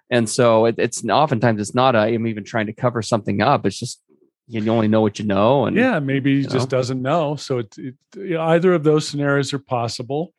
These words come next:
Speaker 1: Sure.
Speaker 2: Um, you know, the big thing for, for Angie here is to really,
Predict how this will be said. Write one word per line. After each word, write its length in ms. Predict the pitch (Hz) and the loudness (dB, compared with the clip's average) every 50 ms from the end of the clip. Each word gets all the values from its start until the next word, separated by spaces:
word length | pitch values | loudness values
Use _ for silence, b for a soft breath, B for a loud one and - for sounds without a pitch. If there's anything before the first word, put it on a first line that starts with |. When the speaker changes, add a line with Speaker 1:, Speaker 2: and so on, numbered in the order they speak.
| _ | _
Speaker 1:
Sure. 440 | - - - 113 104 101 107 110 - _ - | -18 -6 -2 0 0 2 0 -2 -6 _ -8
Speaker 2:
Um, 460 | 131 131 131 127 127 120 123 123 117 - _ _ _ _ _ - | -4 -2 -2 0 -2 -2 -4 -8 -10 -12 _ _ _ _ _ -4
you 100 | 190 202 | 0 2
know, 120 | 202 175 | 2 4
the 100 | 151 147 | 2 2
big 300 | 135 135 185 233 220 226 | 4 4 2 2 2 -2
thing 260 | - 190 160 147 143 135 | 0 2 2 2 2 0
for, 320 | - - 135 131 127 113 | -2 -2 0 0 0 -2
for 140 | _ - 135 127 | _ -8 -8 -6
Angie 600 | 127 135 147 160 165 156 - 127 120 113 117 135 135 - | -2 0 0 0 0 0 -2 -6 -6 -6 -8 -10 -14 -8
here 180 | - 120 120 120 | -4 -2 -2 -2
is 140 | 117 113 - | -2 -4 -6
to 120 | - - 127 | -6 -8 -6
really, 500 | 120 139 147 151 156 151 139 131 104 - | -2 0 2 2 2 2 2 0 -2 -6